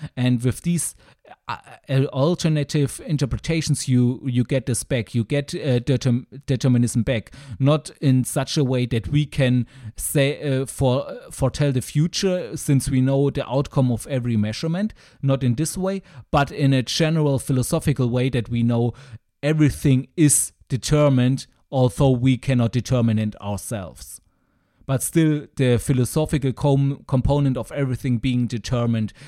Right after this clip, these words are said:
is, um, is pre-, preserved by this. And you can also see, if you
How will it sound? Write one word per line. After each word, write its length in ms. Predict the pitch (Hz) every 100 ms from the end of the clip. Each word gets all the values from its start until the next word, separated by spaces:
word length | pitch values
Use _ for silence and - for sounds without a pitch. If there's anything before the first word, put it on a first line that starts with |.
| 151 -
is, 380 | 127 113 - -
um, 540 | 131 117 110 104 110 - _ _
is 240 | 127 110 -
pre-, 580 | - 139 113 151 - 139 -
preserved 500 | 135 143 127 - -
by 160 | 101
this. 300 | 90 82 - - _ - - _
And 340 | 135 123 127 -
you 240 | 190 139
can 160 | 160 160
also 220 | 160 147
see, 240 | - 165
if 160 | 147 -
you 300 | 131 127